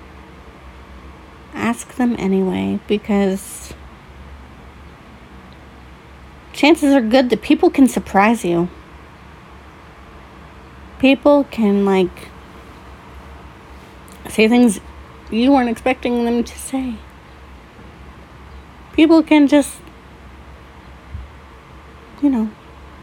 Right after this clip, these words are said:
whatever. Um, <clears throat> my first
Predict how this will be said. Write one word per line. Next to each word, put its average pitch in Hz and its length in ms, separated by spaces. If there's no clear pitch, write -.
whatever. 240 460
Um, 226 520
<clears throat> 240 1000
my 247 440
first - 760